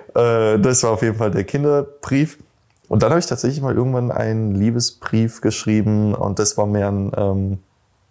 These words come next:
das war, das hat mich ein bisschen, ein bisschen mitgenommen und zwar, äh, das war ein,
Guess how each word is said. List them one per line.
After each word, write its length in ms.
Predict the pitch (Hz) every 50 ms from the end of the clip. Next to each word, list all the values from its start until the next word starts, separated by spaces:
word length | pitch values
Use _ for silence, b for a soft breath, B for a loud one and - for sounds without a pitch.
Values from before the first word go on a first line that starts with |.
| _ _ -
das 180 | - - 170 -
war, 240 | 123 113 101 95 -
das 160 | - 131 -
hat 220 | 175 180 - -
mich 160 | - 131 131 131
ein 60 | 117
bisschen, 360 | 135 - - 131 127 127 131
ein 40 | 127
bisschen 240 | - - - 127 123
mitgenommen 440 | 127 - - 113 107 107 113 127
und 120 | 131 120 117
zwar, 880 | - - 110 113 113 113 113 110 - - 107 107 107 107 107 104 107 110
äh, 40 | 120
das 180 | - 107 - -
war 120 | 107 104
ein, 300 | 107 110 104 107 110 B